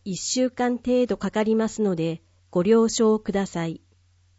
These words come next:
市ホームページ、キューアールコードの表示あり。集団接種のスケジュール。接種機会確保のため、平日夜間や日曜日に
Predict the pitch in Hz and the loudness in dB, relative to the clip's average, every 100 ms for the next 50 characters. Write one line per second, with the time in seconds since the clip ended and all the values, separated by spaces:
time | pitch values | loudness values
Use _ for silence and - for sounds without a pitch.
0 | _ _ _ _ _ _ _ - - 220 | _ _ _ _ _ _ _ -16 -6 -2
1 | 214 - _ 240 254 254 262 269 254 247 | -2 -6 _ 4 6 6 2 0 0 0
2 | 226 170 165 _ _ _ _ - 247 247 | -2 -8 -8 _ _ _ _ 0 2 4
3 | 247 247 247 262 254 254 247 208 165 190 | 2 0 0 0 4 4 4 0 0 -2
4 | 190 - 185 175 143 - _ _ _ _ | -2 -2 -4 -4 -8 -16 _ _ _ _
5 | _ _ _ _ _ _ _ _ _ _ | _ _ _ _ _ _ _ _ _ _
6 | - 233 254 247 262 262 - 269 247 - | -8 -4 -2 -2 -2 -2 -4 -6 -4 -4
7 | 202 170 - - 226 196 208 202 165 160 | -4 -4 -6 -2 -2 0 -2 -2 -6 -12
8 | _ _ _ _ _ _ _ _ _ _ | _ _ _ _ _ _ _ _ _ _
9 | _ _ - 226 220 - 277 - - 262 | _ _ -2 -2 -2 -4 -4 -8 -6 -4
10 | 254 - 233 254 247 240 233 226 196 170 | -4 -6 -8 -6 -2 -2 0 -2 -4 -6
11 | 170 _ _ _ - 233 254 240 240 254 | -8 _ _ _ 0 2 4 0 -4 -2
12 | 240 226 233 226 208 170 165 - - 196 | -2 -2 -2 -2 -2 -4 -8 -12 -10 -10
13 | - 233 247 240 220 180 175 175 | -8 -2 2 2 0 -6 -6 -10